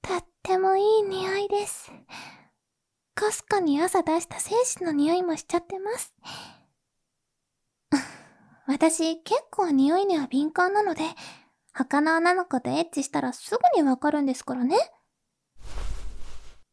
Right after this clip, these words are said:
<laughs> ご主人様の硬くなったおちんちんが当たって、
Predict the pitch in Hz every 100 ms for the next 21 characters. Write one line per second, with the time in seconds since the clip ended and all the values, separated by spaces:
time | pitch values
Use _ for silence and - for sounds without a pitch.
0 | _ _ _ - 339 - - - - _
1 | - - - - - - - - _ _
2 | _ _ _ _ _ _ _ _ - 294
3 | 330 339 349 339 330 285 269 - - -
4 | - - _ _ _ _ - - 392 -
5 | 403 415 427 415 349 320 381 370 403 370
6 | 320 294 311 - - - - - - -
7 | 427